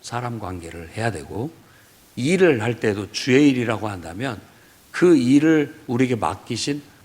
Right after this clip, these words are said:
하나님을 보고 해야지 그 일 자체를 인간적인 생각으로 해서도 안 된다. 그리고 늘,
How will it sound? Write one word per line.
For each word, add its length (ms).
하나님을 600
보고 260
해야지 500
그 160
일 260
자체를 640
인간적인 500
생각으로 420
해서도 400
안 180
된다. 300
그리고 300
늘, 340